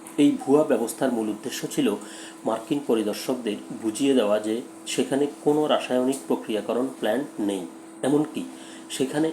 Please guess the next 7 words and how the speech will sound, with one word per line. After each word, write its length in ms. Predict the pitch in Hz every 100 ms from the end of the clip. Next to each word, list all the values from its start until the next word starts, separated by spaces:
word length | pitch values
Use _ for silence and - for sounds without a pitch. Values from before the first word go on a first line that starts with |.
| -
এমন 240 | 131 165 165
কিছু 220 | 147 156
তৈরি 260 | - 120 113
করাও 440 | 110 127 160 180 -
সম্ভব 320 | - - 101 98
নয়। 180 | 87 85 - - - - - - - - - - - - - -
উনিশশো 300 | 147 175 190